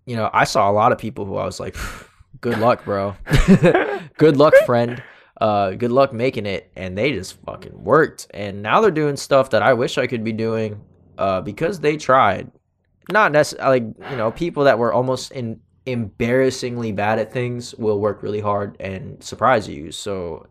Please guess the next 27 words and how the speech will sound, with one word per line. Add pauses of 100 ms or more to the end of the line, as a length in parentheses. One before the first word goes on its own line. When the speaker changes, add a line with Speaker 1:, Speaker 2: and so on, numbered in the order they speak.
(100)
Speaker 1:
and
it's
because
they
have
hustle. (1160)
Or
Speaker 2:
Here-,
Speaker 1:
rich
parents. (480)
Or
Speaker 2:
here's
Speaker 1:
hustle. (300)
Speaker 2:
here's
the
reality
of
what
Gage
is
talking
about,
everyone.
I'm
gonna (100)
make
it